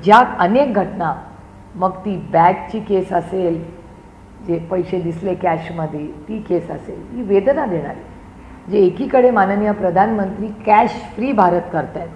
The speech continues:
निर्मलाजी माझ्यासमोर अनेक वेळा पार्लमेंटमध्ये म्हणलेत, कारण का प्रत्येक फायनान्शियल डिबेटला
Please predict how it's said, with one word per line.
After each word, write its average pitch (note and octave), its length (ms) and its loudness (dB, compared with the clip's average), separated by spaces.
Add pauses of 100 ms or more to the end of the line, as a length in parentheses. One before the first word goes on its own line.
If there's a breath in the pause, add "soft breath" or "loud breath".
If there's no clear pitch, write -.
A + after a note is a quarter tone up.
(300 loud breath)
निर्मलाजी A#3+ 680 4 (500)
माझ्यासमोर B3+ 640 6
अनेक A3+ 320 6
वेळा B3 140 8
पार्लमेंटमध्ये A3 720 2
म्हणलेत, G3 300 0
कारण G#3+ 200 -4
का G#3+ 80 2
प्रत्येक G#3+ 540 -2
फायनान्शियल G3+ 580 -2
डिबेटला G3+ 500 2